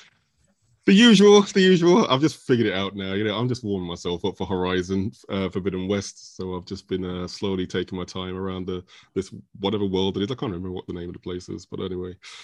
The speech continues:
just been, uh, killing some massive, uh, beasts and monsters. I mean, last time was the Fire Claw, the Frost Claw as well, uh, and some random other ones. And the boys are just egging me on to just complete the whole game. So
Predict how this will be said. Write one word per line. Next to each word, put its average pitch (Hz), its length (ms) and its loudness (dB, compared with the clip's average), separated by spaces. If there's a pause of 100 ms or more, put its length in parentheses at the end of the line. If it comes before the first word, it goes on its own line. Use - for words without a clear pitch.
(280)
just - 160 -10
been, 95 140 2
uh, 95 300 0
killing 107 260 0
some 95 320 -2
massive, 101 720 -2
uh, 92 420 -2 (240)
beasts 117 360 2
and 95 80 -4
monsters. 107 580 -2
I - 40 -14
mean, 95 160 -4
last 101 200 -6
time 101 220 -4
was 90 100 -10
the 98 60 -10
Fire 107 280 -2
Claw, 104 320 0
the 92 120 -6
Frost - 400 -8
Claw 107 300 0
as 92 120 -6
well, 104 380 0 (380)
uh, 95 320 -2
and 95 140 -6
some 92 300 -6
random 92 300 -4
other 90 160 -8
ones. 90 260 -6
And 90 100 -6
the 87 60 -6
boys 92 320 -4
are 87 220 -8
just - 320 -14
egging 87 220 -4
me 87 100 -6
on 87 160 -6
to 90 100 -8
just 87 180 -10
complete 90 280 -6
the 87 60 -4
whole 85 140 -2
game. 85 300 -6
So 87 300 -8